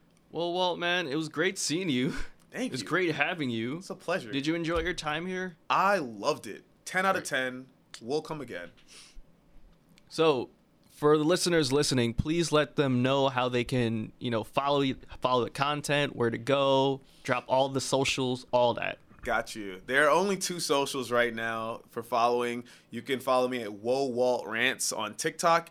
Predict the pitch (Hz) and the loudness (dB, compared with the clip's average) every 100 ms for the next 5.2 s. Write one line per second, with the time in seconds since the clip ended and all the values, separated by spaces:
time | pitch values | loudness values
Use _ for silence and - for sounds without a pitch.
0 | - 117 117 117 120 127 120 120 117 107 | -8 -8 -8 -8 -4 -4 -6 -10 -12 -10
1 | 101 107 - 131 135 131 127 - - - | -12 -12 -10 -2 0 0 -2 -12 -20 -18
2 | - 135 135 139 127 151 151 151 139 - | 0 2 2 -4 -2 2 2 2 -4 -4
3 | 147 - 135 131 - 120 123 117 127 123 | -6 -2 0 -2 -4 -12 -12 -6 -6 -6
4 | 113 120 120 117 110 110 113 113 113 - | -8 -8 -8 -8 -8 -4 -2 -2 -4 -8
5 | 110 104 | -8 -10